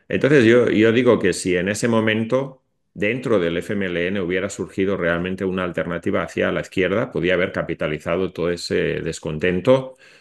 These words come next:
eh, en lugar de que tener que canalizarse a través de, de un personaje un poco accidental, ¿no? Que, que proviene de, de cuestiones de, de campañas de marketing, que se centra mucho en estas cuestiones.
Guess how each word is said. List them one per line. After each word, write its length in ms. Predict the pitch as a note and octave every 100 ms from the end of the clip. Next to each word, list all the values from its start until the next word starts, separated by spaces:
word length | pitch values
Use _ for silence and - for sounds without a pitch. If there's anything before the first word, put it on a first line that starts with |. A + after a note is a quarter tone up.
| _ -
eh, 240 | F2 E2
en 120 | G2+ G2
lugar 360 | G2 G#2 C3+
de 160 | A#2+ F#2
que 100 | F2
tener 380 | D#2+ F2 F#2+ G2+
que 100 | G2
canalizarse 760 | E2 F2 E2+ E2 G#2 - C#3
a 100 | F#2
través 340 | - D2+ F2 F2
de, 320 | E2 E2 -
de 120 | -
un 380 | D#2+ E2+ E2+ - -
personaje 540 | F#2 - F2 F2+ A2+
un 140 | F2+
poco 560 | D#2+ F2 G#2 F#2+ D#2+ -
accidental, 680 | D#2+ - D#2+ D2+ F#2 A2+ F2+
¿no? 160 | C3+
Que, 320 | - C#2+ C#2+
que 140 | - E2
proviene 520 | D#2 D#2 D#2+ E2+ F2+
de, 380 | E2 D#2 D#2 D#2
de 180 | D#2 D#2
cuestiones 500 | E2 - E2 E2 D#2+
de, 180 | D2 -
de 300 | E2 D2 C2+
campañas 460 | D#2+ D#2 E2+ F2+
de 80 | F2
marketing, 720 | E2+ F#2+ F2+ G2 - F#2+ F#2
que 120 | F2
se 140 | E2 E2+
centra 340 | F#2+ F2 F2+
mucho 320 | F2 F2 G#2
en 120 | E2 D#2
estas 440 | - E2+ D#2+ -
cuestiones. 640 | C2 C2+ - F#2+ E2 E2